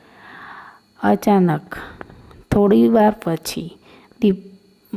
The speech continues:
અવિનાશનો ફોન આવ્યો અને તે કામથી તેની રાહ જોઈ રહ્યો હતો. ત્યાર પછી દીપક અને પાયલ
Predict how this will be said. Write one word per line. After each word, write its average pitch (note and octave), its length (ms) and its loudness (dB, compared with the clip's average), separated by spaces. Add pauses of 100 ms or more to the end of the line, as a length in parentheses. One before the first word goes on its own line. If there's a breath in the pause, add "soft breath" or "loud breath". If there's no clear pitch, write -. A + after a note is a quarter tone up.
(120)
અવિનાશનો G3 840 2
ફોન E3 360 0
આવ્યો D#3 400 -4 (400)
અને F3 380 0 (760)
તે F3 280 2 (600 soft breath)
કામથી G3 720 0 (680 loud breath)
તેની A#3 260 4
રાહ F3+ 280 2
જોઈ E3 340 0
રહ્યો D3+ 280 -2
હતો. - 380 -12 (240)
ત્યાર F#3 260 2
પછી F3+ 600 -4 (460 soft breath)
દીપક A3 460 2 (200)
અને E3+ 320 -2 (3250 loud breath)
પાયલ D#3+ 340 -2